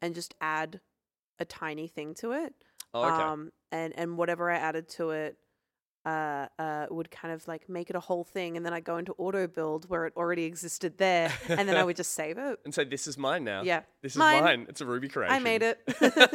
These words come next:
Speaker 1: a little
Speaker 2: Yeah,
Speaker 1: bow
Speaker 2: like,
Speaker 1: on it.
Speaker 2: I, I think, I think in terms of, like, what the, the Ultra Hand and, and all those abilities have brought to the game to imp-, like, whether that's improved it from Breath of the Wild, I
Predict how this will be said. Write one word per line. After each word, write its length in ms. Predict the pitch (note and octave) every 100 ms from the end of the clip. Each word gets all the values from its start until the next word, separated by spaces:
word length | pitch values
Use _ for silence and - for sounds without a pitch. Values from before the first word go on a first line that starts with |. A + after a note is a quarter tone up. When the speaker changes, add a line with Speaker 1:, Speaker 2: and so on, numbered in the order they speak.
| C#4+ D4+ - - - - B3+
Speaker 1:
a 20 |
little 40 | A#3
Speaker 2:
Yeah, 220 | G#3+ D#3
Speaker 1:
bow 120 | G#3
Speaker 2:
like, 100 | G#3
Speaker 1:
on 120 | G3+
it. 200 | A3 A#3+ _ _ -
Speaker 2:
I, 80 | G3+
I 60 | G#3+
think, 360 | A3+ E4 C#4 - _ _ _ -
I 40 |
think 200 | - D4+
in 60 | D#4
terms 280 | B3 G#3+ F#3
of, 100 | D#3
like, 180 | C#3
what 180 | C#3 C3
the, 140 | C#3 A2+ _ -
the 100 | B2+
Ultra 280 | G#2+ A2 A2
Hand 400 | G#2+ G#2 G#2 G2+
and, 180 | F#2+ F#2+
and 160 | G#2+
all 160 | - G#2+
those 220 | G#2+ G#2
abilities 640 | F#2 F#2+ F#2+ F#2 F2+ F#2+ - - - _
have 200 | B2 A2
brought 300 | - F#2+ G#2+ - -
to 440 | - G#2 G2 F#2+ G#2 _ _ -
the 80 | A2+
game 500 | G2 F#2 F#2 F#2 G2
to 140 | - G#2+
imp-, 200 | F#2+ - -
like, 240 | A#2 G#2+ -
whether 240 | A#2+ B2 B2+
that's 240 | A#2 -
improved 480 | G#2+ - G2+ A2+ C3
it 100 | -
from 160 | D#3+
Breath 220 | C#3+ C#3+ C#3+
of 40 |
the 80 | C3+
Wild, 420 | B2 B2+ G3 A3 -
I 260 | E3+ F#3+